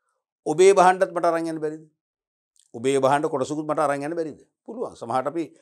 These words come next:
නොදුනොත්ව අපිතු ඒබ පෙරේර ඒබ පෙර කලා තියෙනවා ඒ මමත්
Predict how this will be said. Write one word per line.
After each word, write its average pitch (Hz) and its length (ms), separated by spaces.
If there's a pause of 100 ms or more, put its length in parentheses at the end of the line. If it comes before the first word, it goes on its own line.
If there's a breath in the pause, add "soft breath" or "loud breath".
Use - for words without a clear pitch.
(400 soft breath)
නොදුනොත්ව 123 460
අපිතු 165 180 (160)
ඒබ 165 180 (180)
පෙරේර 120 300 (920)
ඒබ 131 160 (160)
පෙර 123 140 (100)
කලා 160 180
තියෙනවා 123 280 (760)
ඒ 131 100
මමත් 117 480